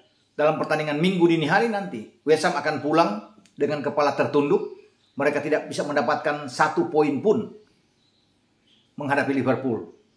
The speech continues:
Karena Liverpool dengan tuntutan tidak ada pilihan, tidak boleh imbang apalagi kalah. Pasti Liverpool akan dari awal, sejak kick off.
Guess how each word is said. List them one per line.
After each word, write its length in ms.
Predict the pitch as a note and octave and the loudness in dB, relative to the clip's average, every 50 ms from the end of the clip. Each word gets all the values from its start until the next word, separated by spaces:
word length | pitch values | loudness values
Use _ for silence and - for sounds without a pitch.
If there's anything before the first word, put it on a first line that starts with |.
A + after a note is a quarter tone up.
| _ _ _ _ _ _ _ _ _ _ _ _ | _ _ _ _ _ _ _ _ _ _ _ _
Karena 160 | - C#3 C#3+ | -4 0 0
Liverpool 720 | D#3 D3+ - D#3 C#3 - D#3+ F#3 F#3 F#3 F#3 F#3 F#3 - - - _ _ _ _ _ _ _ _ _ _ _ _ _ _ _ _ _ _ | 0 2 2 0 0 2 4 4 4 6 4 2 0 -6 -12 -18 _ _ _ _ _ _ _ _ _ _ _ _ _ _ _ _ _ _
dengan 320 | - D3 C#3 D#3+ D#3+ D3+ | -4 -2 -2 0 0 2
tuntutan 320 | - E3+ E3+ D#3 - E3 C#3 - | 2 0 0 0 -4 -6 -6 -4
tidak 240 | G3+ G#3 G3 G#3+ - | -2 2 4 4 4
ada 160 | - F3 - | 4 2 0
pilihan, 320 | F3+ F3 F3 F3 D#3 C3+ G#2+ G#2 - - - - - - - - - - | 0 2 4 4 4 4 2 0 -6 -12 -16 -20 -20 -20 -20 -20 -14 -6
tidak 400 | - G#3 G#3+ F3+ G#3 G3+ - E3+ | -2 2 6 8 8 6 6 4
boleh 480 | F3+ G3 G3 G3 G3 G3 G3 - - G#3 | 2 2 2 2 2 2 0 -2 -4 -4
imbang 320 | G3 F#3 F#3 E3 D3 C#3 | 0 2 2 2 2 2
apalagi 320 | B2 D#3 D3 D3+ D#3+ D3 | 0 2 2 2 2 2
kalah. 480 | C3 F#3 F3 D3+ B2+ A#2 G2 - - - - _ _ | 4 4 4 4 4 2 -2 -6 -12 -20 -20 _ _
Pasti 240 | - D#3+ - - F#3 | 0 2 2 2 2
Liverpool 400 | E3+ C#3+ D#3+ C#3 - D#3+ F#3 D3 | 2 2 2 2 2 0 0 0
akan 160 | C#3+ D#3 D3 | 0 0 0
dari 160 | C#3+ C3+ D#3 | 0 0 2
awal, 400 | C3 C3+ D#3 C#3 A#2 G2 - - - - _ _ _ _ _ _ _ _ _ - | 2 4 4 4 2 0 -4 -8 -14 -20 _ _ _ _ _ _ _ _ _ -8
sejak 320 | D#3 C3 A#2+ - E3 D3 | -8 -2 0 2 2 2
kick 160 | - E3 - | 0 -6 -4
off. 400 | - F#3 E3+ - - - - - | 0 0 0 0 -2 -8 -14 -18